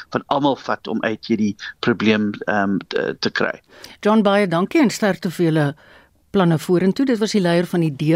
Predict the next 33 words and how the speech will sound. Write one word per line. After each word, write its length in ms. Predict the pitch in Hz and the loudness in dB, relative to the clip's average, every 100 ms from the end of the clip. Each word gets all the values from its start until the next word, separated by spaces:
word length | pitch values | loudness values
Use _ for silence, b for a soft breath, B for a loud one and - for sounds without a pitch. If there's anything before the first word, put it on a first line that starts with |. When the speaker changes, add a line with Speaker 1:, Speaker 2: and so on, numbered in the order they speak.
| 190 139 | 2 -2
Speaker 2:
A, 200 | 104 - b - | -6 -10 b -14
John 480 | 135 156 147 135 - | -4 -2 0 -4 -6
Steenhuisen. 600 | - 147 131 95 - 147 | -8 -2 -2 -4 -6 -4
Is 120 | 151 | -4
op 100 | 190 | -2
die 80 | 208 | -2
kop 200 | 165 - | -2 -4
kwart 240 | - - - | -6 -6 -12
oor 100 | 131 - | -14 -12
twaalf. 280 | - 85 - - | -10 -10 -12 -2
Kyk, 320 | 285 170 - B B B - | 0 0 -4 B B B -4
Suid-Afrikaners 1000 | 208 202 190 196 262 208 131 - - - _ | 0 0 0 -2 2 4 4 -2 -16 -18 _
is 220 | 170 - - _ - | -4 -4 -14 _ 0
keelvol 580 | 226 190 165 - - - | 4 6 4 0 -16 -10
vir 140 | 156 | -6
die 80 | 156 | -4
kragkrisis 680 | - 110 - - - - - | -6 -8 -12 -12 -12 -14 -2
en 280 | 294 285 160 | 4 4 4
natuurlik 320 | 185 220 190 | 2 2 2
dan 160 | 180 175 | 2 2
ook 260 | 156 190 | 0 0
die 100 | 175 | -2
tariefverhogings. 840 | - 175 202 220 135 123 - - - B B B - | 2 4 4 4 0 -2 -4 -14 -14 B B B 0
Hier 140 | 294 | 2
is 120 | 302 | 2
van 160 | - 247 | 2 2
ons 140 | 220 | 2
luisteraar 500 | 151 143 - 160 131 | 2 0 0 -2 -2
se 120 | - 147 | 0 2
mening 340 | 139 127 123 - | 4 2 0 0
oor 100 | 151 | -2
die 100 | 147 | -2
kwessie. 380 | - - - | -6 -8 -14